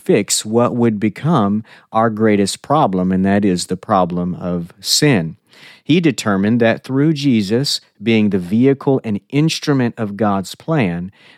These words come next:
that he would bless us with every spiritual blessing. So we're chosen and adopted, redeemed. Uh, God made known his will to us. He gave us an inheritance, and he gave us the Holy Spirit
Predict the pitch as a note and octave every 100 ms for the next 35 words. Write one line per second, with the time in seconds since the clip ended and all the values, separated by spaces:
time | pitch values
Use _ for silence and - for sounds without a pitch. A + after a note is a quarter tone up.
0 | _ G#2 F2+ C#3 B2 G#2+ F2+ A2 B2+ F3
1 | - G2 G2+ - - - G#2+ G#2 - A2+
2 | A2+ A2+ A#2 A2+ - - G#2+ G2+ - G#2
3 | G2 - _ _ - G#2 G2+ F#2 F2 D#2
4 | - G#2 G#2+ F#2+ - _ - D3 C3 G2+
5 | G2 F2+ F2+ F2 A2+ A#2+ A#2+ - F#2+ E2
6 | G2 G2 E2 F2 A2+ B2+ G2+ E2 D2 -
7 | _ - F2 G#2+ A2 A2 A2 G2+ G#2+ A#2
8 | A2 G2+ G2 G#2+ A#2+ B2 G#2 - F2 D2
9 | - F#2 G#2 G#2 G2+ - G2+ F2 - A#2+
10 | C3+ A2+ F#2+ E2+ - - - F3 F#3+ E3+
11 | D#3+ C#3 C3 A#2+ A2 B2+ A#2+ G#2+ - -
12 | - B2 G2 F#2